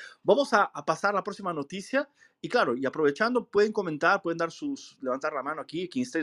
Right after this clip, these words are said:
nos esté escuchando, ¿no? Siempre recordando que estamos también en Spotify. Busquen por Bitcoin Latino, que hacemos, eh,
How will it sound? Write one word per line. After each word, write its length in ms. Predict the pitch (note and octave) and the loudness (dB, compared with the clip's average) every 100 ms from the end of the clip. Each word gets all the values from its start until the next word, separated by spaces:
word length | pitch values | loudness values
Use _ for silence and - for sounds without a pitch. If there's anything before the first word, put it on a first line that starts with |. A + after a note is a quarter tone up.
| C#3 | -4
nos 160 | C#3+ B2+ | -8 -2
esté 120 | E3 | -4
escuchando, 480 | - C#3 F#3+ G#3 D#3+ | -2 0 4 4 4
¿no? 180 | G#3+ - - - | 0 -2 -20 -4
Siempre 240 | C#4 C#4 | 2 2
recordando 380 | C4+ G3 A3 A#3 | 2 0 0 0
que 60 | |
estamos 260 | F#3 G3+ G3+ | -2 -4 -2
también 260 | F#3+ F3+ G3 | -4 -2 -4
en 60 | |
Spotify. 680 | E3 - G3+ F3 - F#3 A#3+ _ _ | -4 -2 -2 -2 2 2 2 _ _
Busquen 300 | - G3 A#3+ | 0 2 2
por 180 | F#3+ D#3+ | 2 0
Bitcoin 360 | E3 - A3+ G#3+ | 0 -2 0 2
Latino, 400 | D3 F#3+ A3+ B3 | 2 2 0 2
que 80 | - | 0
hacemos, 480 | - G3 A3 A3 - - _ D#3 | 0 0 0 -2 -18 -20 _ 2
eh, 340 | C3+ B2 B2 | 4 4 0